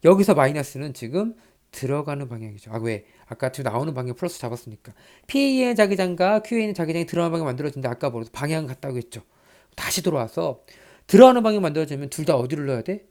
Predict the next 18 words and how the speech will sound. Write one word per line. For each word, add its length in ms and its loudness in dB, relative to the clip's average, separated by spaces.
위쪽을 460 0
넣어야지 220 -4
오른쪽이 420 -8
들어가는 260 -4
방향이 200 -10
되겠죠. 480 -20
아, 380 -16
전류의 300 -4
방향도 680 -6
구할 200 -6
수가 220 -8
있겠네요. 880 -4
자, 260 -4
기억. 380 -2
아이피와 640 8
아이큐는 340 4
같다. 400 -12
그쵸? 540 -2